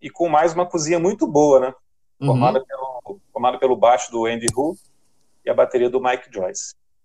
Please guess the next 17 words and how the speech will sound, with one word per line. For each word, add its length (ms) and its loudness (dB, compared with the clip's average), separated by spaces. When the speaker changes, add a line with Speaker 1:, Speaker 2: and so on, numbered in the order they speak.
Speaker 2:
Uhum. 340 -8
Speaker 1:
Apesar 260 6
de 80 -8
ter 60 -4
durado 340 6
pouquíssimo 460 -6
tempo, 360 -4
os 60 -8
Smiths 400 -10
sempre 220 -12
foram 220 -6
uma 120 -2
banda 300 0
muito 680 -4
fértil, 480 2
muito 680 -4
profícua. 600 -2